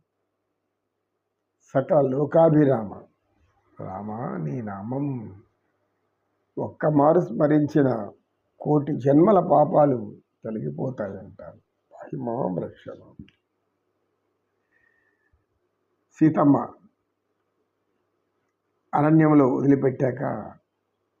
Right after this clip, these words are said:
శ్రీరామచంద్రుడు ప్రజల క్షేమం కోసం అశ్వమేధ యాగం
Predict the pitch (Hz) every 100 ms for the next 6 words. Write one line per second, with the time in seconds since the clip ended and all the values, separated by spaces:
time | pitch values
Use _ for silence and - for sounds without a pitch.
0 | _ _ _ _ _ _ _ _ _ _
1 | - 156 160 156 139 139 139 120 104 -
2 | _ _ _ _ _ _ _ _ _ _
3 | _ _ _ _ _ _ _ _ _ _
4 | _ _ _ _ _ 143 156 175 - 160
5 | 156 139 135 131 139 127 113 - - 170
6 | 156 139 135 131 123 107 92